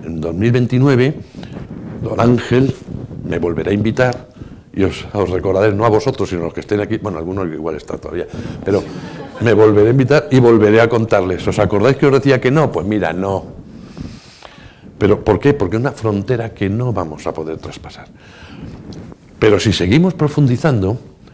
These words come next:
el segundo límite, por ejemplo, ¿cómo definiríamos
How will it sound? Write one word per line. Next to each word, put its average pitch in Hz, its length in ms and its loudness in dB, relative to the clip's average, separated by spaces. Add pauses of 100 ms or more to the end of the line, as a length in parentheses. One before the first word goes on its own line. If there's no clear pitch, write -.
(120)
el 98 120 -2
segundo 147 440 4
límite, 113 520 2 (2250)
por 104 120 0
ejemplo, 98 360 -4 (2000)
¿cómo 156 200 4
definiríamos 110 840 0